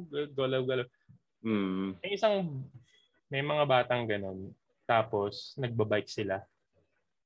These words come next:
Speaker 1: For some
Speaker 2: Mm.
Speaker 1: weird, fucked up reason, ang bilis ng dating niya, binangga niya yung gate ng isang homeowner. Nabasag yung ano. Kahoy yung, may,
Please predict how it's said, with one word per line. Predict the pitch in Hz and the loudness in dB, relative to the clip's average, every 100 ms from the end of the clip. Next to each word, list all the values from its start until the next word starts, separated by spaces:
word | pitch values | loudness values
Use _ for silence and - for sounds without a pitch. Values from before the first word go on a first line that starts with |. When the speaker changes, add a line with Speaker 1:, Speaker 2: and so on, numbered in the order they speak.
| - | 0
Speaker 1:
For | 139 135 | 4 4
some | 160 196 | 6 6
Speaker 2:
Mm. | 202 190 180 175 160 156 143 | 6 6 4 4 0 -2 -2
Speaker 1:
weird, | 117 127 147 147 135 113 - - | 0 4 8 8 8 2 -12 2
fucked | 123 - | 2 2
up | 127 - | -6 -6
reason, | 113 104 104 98 101 _ _ _ _ _ _ _ _ _ _ _ _ _ _ _ | -10 -8 -6 -8 -8 _ _ _ _ _ _ _ _ _ _ _ _ _ _ _
ang | 151 | 2
bilis | 151 170 180 | 6 4 6
ng | 185 | 4
dating | 165 156 143 117 | 6 4 2 0
niya, | 101 - _ _ _ _ - | -2 -4 _ _ _ _ -10
binangga | 113 131 143 135 147 | 2 4 6 6 6
niya | 143 139 131 | 6 6 4
yung | 120 | 4
gate | 123 117 - | 4 2 0
ng | 117 113 | 0 0
isang | 117 123 | -2 -4
homeowner. | 110 120 110 104 101 98 92 _ _ _ _ - | -2 -2 -2 -4 -4 -6 -8 _ _ _ _ 0
Nabasag | 123 117 120 120 - 131 110 | 0 4 4 4 2 2 2
yung | 113 | 0
ano. | 110 101 101 92 _ _ _ _ _ _ _ - | -2 -4 -6 -12 _ _ _ _ _ _ _ 6
Kahoy | 165 151 170 165 | 6 8 6 6
yung, | 156 156 143 135 131 127 120 - _ _ _ 170 | 6 4 2 2 0 -2 -4 -12 _ _ _ 0
may, | 165 | 0